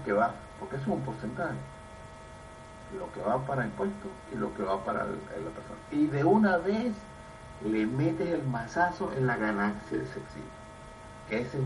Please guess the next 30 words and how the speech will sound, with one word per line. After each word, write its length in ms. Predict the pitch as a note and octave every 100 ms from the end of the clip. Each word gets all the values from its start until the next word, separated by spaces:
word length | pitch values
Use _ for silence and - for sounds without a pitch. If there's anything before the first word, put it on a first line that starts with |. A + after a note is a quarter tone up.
| A#2+
una 160 | C3
de 60 | C3
las 100 | -
cosas 300 | - G#2+ A2
más 200 | A2+ B2+
importantes, 420 | C#3 C3+ G#2 G2+ - - -
que 120 | G3
en 80 | F#3+
la 100 | F3
otra 220 | - F#3
forma 340 | F#3+ F#3+ G#3 G#3+
no 200 | A3 G#2+
hay 60 | A2
forma 340 | - A#3+ A#3+ -
de, 60 |
de, 420 | G#2+ - G#2+ G2
de, 200 | F#2+ -
de 140 | - -
lo, 120 | - - - - - - -
de 140 | C3 A2+
darle 360 | F2+ G2+ G#2+ - - -
en 80 | -
la 60 | -
masa, 260 | - -
porque 280 | - - G#2 - - - - - - -
todo 200 | B2+ C3
lo 120 | C3
cobran 300 | C3+ C3+ D3+
en 80 | C#3
efectivo. 420 | C3+ C3 C#3+